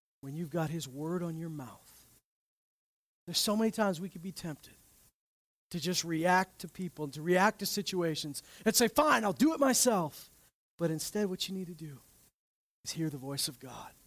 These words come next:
Walk by the Spirit of God.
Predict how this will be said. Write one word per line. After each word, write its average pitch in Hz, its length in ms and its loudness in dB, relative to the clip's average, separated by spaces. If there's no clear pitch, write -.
Walk 175 400 2
by 131 100 -12
the 127 80 -12
Spirit 156 400 -4
of 113 140 -14
God. 110 320 -18